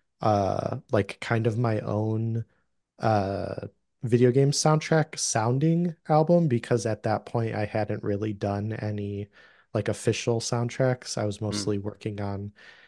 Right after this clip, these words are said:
Speaker 1: game jams and smaller projects and stuff. I think I did one kind of official soundtrack, but it was really small. It was only, like, five tracks or something like that. Um,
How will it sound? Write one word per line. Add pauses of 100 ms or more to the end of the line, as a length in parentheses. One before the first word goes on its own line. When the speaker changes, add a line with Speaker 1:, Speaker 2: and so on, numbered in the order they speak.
(160)
Speaker 1:
game
jams
and (420)
smaller
projects
and
stuff.
I
think
I
did
one (760)
kind
of
official
soundtrack,
but
it
was
really
small.
It
was
only,
like,
five (600)
tracks
or
something
like
that. (400)
Um,